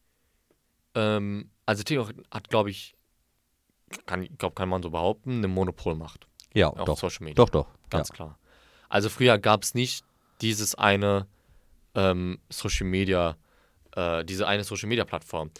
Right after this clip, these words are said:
Speaker 1: Also Instagram war wie so Posts und so, aber trotzdem hat ja irgendwie jeder Snapchat noch benutzt.
Speaker 2: Hm.
Speaker 1: Twitter war auch noch so eine Sache. Facebook war früher eine Riesensache,
Speaker 2: Ja,
Speaker 1: ja,
Speaker 2: ja.
Speaker 1: für uns Jugendliche, aber,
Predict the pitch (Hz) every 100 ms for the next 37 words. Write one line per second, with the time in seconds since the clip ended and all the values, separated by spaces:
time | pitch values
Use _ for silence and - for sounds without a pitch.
0 | - _ 104 107 120 - 110 101 98 90
1 | 92 92 - 107 131 156 139 120 - -
2 | 101 101 101 95 92 90 87 - - 120
3 | 131 147 135 - 123 127 - - - 85
4 | 85 90 92 - 113 117 101 98 92 -
5 | - - 92 139 160 156 143 123 120 113
6 | - 175 - 104 - 85 - 85 82 80
7 | 85 78 90 90 85 85 95 92 - -
8 | - 95 87 - 92 92 - 107 92 90